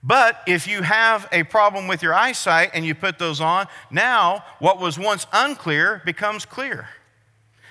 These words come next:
We all see differently, right?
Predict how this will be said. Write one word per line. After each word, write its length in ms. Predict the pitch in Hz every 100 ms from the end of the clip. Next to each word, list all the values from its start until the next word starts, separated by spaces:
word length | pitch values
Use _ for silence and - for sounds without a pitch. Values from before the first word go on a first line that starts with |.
| _
We 280 | 143 202 214 -
all 340 | 208 240 269
see 520 | - - 269 208 175 180
differently, 800 | 131 220 - 160 120 98 87 - -
right? 300 | 127 220